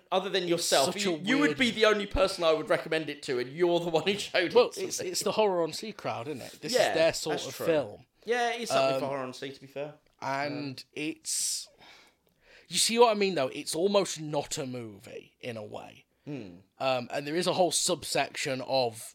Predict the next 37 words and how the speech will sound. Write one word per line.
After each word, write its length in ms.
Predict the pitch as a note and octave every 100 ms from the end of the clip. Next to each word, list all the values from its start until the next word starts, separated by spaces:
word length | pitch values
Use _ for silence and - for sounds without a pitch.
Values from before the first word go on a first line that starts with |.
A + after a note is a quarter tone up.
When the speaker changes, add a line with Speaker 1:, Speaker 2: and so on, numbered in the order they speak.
| C3
Speaker 2:
B 200 | C3 A#2+
movies 380 | A2+ A2+ A2+ A2+
that 120 | -
are 40 | -
kinda 360 | - C3 B2
like 300 | A#2+ A#2+ B2
that, 260 | C3 C3+ C#3+ - - - -
where 140 | C3+
you 100 | B2
watch 300 | C3 E3+ -
them 80 | D3
and 80 | C#3
you're 80 | C3
like, 200 | B2+ C3
"This 160 | C3 -
isn't, 340 | D#3+ E3 D3 _ _ _ _ _ _ _ _ _ _
this 340 | D3 B2+ C#3 E3
isn't 320 | F#3+ D3 C3+ D#3
really 560 | F#3+ F3+ F3 D3+ D3
a 80 | C3+
movie 580 | C#3+ E3 D#3 B2+ A#2 A2+
as 120 | A2
such." 640 | - - A2+ - - - - - - _ _ _ _ _ _
Speaker 1:
What 160 | F3 F#3+
do 40 |
you 60 | F#3
mean 220 | E3 B2+
by 120 | G#2+ G2
that? 260 | E2+ - -
Speaker 2:
I, 120 | - - - - D#3+
I'm 80 | C#3
not 160 | D#3 A#2+
really 200 | A#2+ A2+
sure 340 | - C#3 G#2
that's 240 | G#2+ -
the 100 | -
point. 600 | - - C3 G#2 E3+ D3